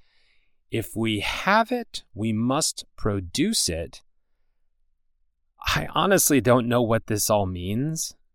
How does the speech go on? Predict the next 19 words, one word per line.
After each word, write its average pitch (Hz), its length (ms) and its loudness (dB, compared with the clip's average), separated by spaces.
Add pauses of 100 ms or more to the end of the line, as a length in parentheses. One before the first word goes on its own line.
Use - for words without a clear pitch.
(160)
but 123 340 6 (240)
your 120 460 0
medical 202 420 4
group 98 380 -2
is 101 160 -2
of 123 160 0
the 147 100 0
opinion 110 540 0 (380)
that - 200 -2
medical 170 680 2
records 104 640 0
are 110 280 2
critical 120 760 -2 (260)
in 117 160 0
the 110 100 2
safe - 460 0
care 98 320 0
of - 240 -4
patients. 226 720 -4